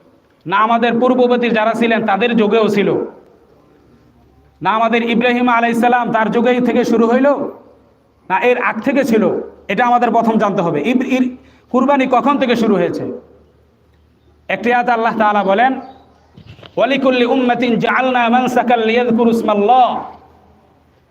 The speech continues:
দুনিয়ার মানুষ তোমরা সকলে শোনো, আমি প্রত্যেকটি জাতির জন্য, প্রত্যেকটি জাতির জন্য কুরবানিকে নির্ধারণ করে দিয়েছিলাম।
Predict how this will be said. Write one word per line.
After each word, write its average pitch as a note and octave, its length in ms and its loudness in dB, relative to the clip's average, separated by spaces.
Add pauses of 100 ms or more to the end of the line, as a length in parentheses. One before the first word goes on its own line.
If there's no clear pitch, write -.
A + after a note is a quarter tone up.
(840)
দুনিয়ার A#3+ 320 2
মানুষ A#3 320 0
তোমরা A#3 220 0
সকলে G#3+ 340 0
শোনো, A3 480 0 (360)
আমি G#3+ 180 -2
প্রত্যেকটি C4+ 720 0
জাতির A#3+ 360 0
জন্য, A3+ 540 0 (1000)
প্রত্যেকটি C4+ 560 0
জাতির A3+ 400 0
জন্য B3+ 460 2 (560)
কুরবানিকে B3+ 460 0
নির্ধারণ G#3 400 0
করে F#3+ 160 0
দিয়েছিলাম। D3+ 480 -2